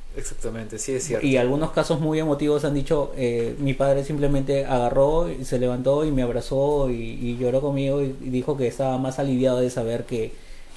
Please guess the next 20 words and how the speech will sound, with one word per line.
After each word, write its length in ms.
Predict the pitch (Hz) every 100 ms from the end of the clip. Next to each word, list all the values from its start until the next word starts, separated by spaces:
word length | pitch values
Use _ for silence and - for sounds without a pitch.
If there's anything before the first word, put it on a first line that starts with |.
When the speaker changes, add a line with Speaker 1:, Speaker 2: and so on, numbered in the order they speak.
| - 131
Speaker 2:
ya, 380 | 139 135 127 135
ya 140 | 143
sabía 300 | 151 143 143
la 100 | 131
verdad, 260 | 113 110 104
¿no? 140 | 139 - 180
Speaker 1:
<laughs> 120 | 127
Ya, 120 | 120
claro, 260 | 120 117 113
Speaker 2:
Algo 140 | 139 139
Speaker 1:
lo 40 |
Speaker 2:
así, 80 | 131
Speaker 1:
que 60 | 123
Speaker 2:
¿no? 100 | 123
Speaker 1:
sospechaba 360 | 123 123 135 135
todo 140 | 135
ese 140 | 135
tiempo, 260 | 127 123 117
Speaker 2:
Claro, 320 | 143 143 127
Speaker 1:
¿no? 100 | 127